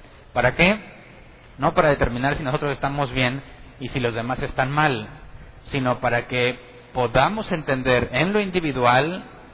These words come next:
por qué hacemos lo que hacemos y si estamos haciéndolo como Dios quiere. Una vez que determinas si tú eres un verdadero adorador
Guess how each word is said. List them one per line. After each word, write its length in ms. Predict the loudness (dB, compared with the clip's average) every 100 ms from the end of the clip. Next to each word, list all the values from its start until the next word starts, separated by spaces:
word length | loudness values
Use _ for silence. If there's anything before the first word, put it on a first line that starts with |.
| -20 -20 -8
por 220 | 0 0
qué 140 | 0 -4
hacemos 360 | -2 -2 -2
lo 140 | -2 -2
que 80 | -2
hacemos 500 | 0 0 0 -2 -4 -18 -20 -20 -20 -14
y 140 | -6 -4
si 140 | -4
estamos 400 | -2 -2 -4 -6
haciéndolo 420 | -4 -4 -4 -4
como 220 | -4 -6
Dios 200 | -6 -6 -6
quiere. 240 | -6 -6 -8 -18 -20 -20 -20 -20 -8
Una 220 | 0 2
vez 160 | 2 2
que 80 |
determinas 600 | 0 2 0 0 0 -2 -4 -12
si 160 | -8 -6
tú 280 | 2 4 4
eres 220 | 2 -2
un 100 | -2
verdadero 360 | 0 2 0
adorador 500 | 0 0 2 2 0